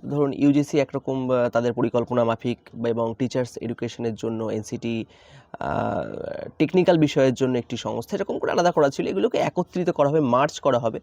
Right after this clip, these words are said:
এবং একটি, আহ, কমিশন গঠন করা হবে,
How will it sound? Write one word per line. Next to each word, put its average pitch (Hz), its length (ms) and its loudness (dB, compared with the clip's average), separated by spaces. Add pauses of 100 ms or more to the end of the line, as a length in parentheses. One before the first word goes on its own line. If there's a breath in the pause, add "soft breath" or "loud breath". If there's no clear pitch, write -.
(360 soft breath)
এবং - 220 2
একটি, 180 320 2
আহ, 143 600 6
কমিশন 151 460 2
গঠন 131 300 0
করা 117 220 0
হবে, 120 240 -4